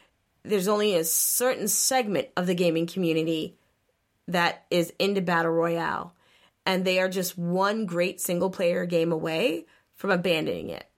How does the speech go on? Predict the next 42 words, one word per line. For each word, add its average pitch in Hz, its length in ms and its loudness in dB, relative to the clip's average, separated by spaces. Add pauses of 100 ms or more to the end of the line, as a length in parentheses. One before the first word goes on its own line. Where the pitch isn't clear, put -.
(200)
'Cause 180 220 0
you 233 80 0
get, 269 340 -2 (720)
gotta 233 160 0
remember, 220 460 2 (760)
and 202 140 2
I 196 80 4
shouldn't 302 180 0
say 262 100 2
just 196 220 0
single 170 200 2
player, 170 200 2
but 202 140 0
also 233 200 0
multiplayer. 175 580 -4 (440)
We 220 720 0 (320)
are 208 120 2
coming 247 380 0
up 269 140 0
on 254 100 2
a 240 40 0
year 226 580 0
where 196 180 2
we're 190 100 0
going 202 220 0
to 196 80 -2
have 190 200 0
a 185 40 -2
new 208 180 -2
Gears 247 320 -2
game. 214 360 0 (300)
There's 180 140 -4
probably 269 280 0
gonna 285 160 0
be 262 120 0
an 247 60 0
announcement 208 640 0
of 190 80 -2
a 190 40 0
new 196 120 0
Halo 185 320 0
game. 175 320 -4